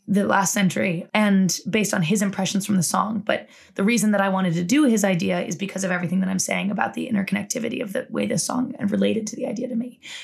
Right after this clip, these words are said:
But we wanted to build this sort of free, liberated bacchanalia where everyone felt like they were sexual without being sexualized. And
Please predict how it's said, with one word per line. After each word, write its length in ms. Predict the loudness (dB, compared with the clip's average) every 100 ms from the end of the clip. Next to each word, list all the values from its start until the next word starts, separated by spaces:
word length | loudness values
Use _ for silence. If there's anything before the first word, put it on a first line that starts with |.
| -14 2
But 320 | 4 4 -2 -20 -6
we 100 | 0
wanted 280 | 2 2 2
to 40 | 0
build 320 | 2 2 2
this 180 | 0 0
sort 200 | 0 0
of 180 | -2 -8 -20 -20 _ _ _ _
free, 800 | -14 -12 -10 -2 2 4 2 4
liberated 1080 | 4 4 2 2 -2 -2 0 0 0 -2 -8 -2
bacchanalia 1080 | 2 2 2 2 4 2 2 2 2 0 -6 -20 -20 _
where 540 | 0 4 4 2 0 -6 -20 _ _ 0
everyone 400 | 2 4 4 2
felt 640 | 2 2 2 0 -4 -6 -10 _ _ _ 2
like 240 | 4 4
they 240 | 4 4 4
were 720 | 2 0 0 0 -2 -2 -6 _ -8
sexual 880 | -4 0 2 2 2 4 6 6 4
without 300 | 2 0 0
being 160 | 0 0
sexualized. 1200 | 0 -2 -2 -2 -2 0 0 0 -4 -8 -8 -12 _ _ _ 2
And 260 | 4 4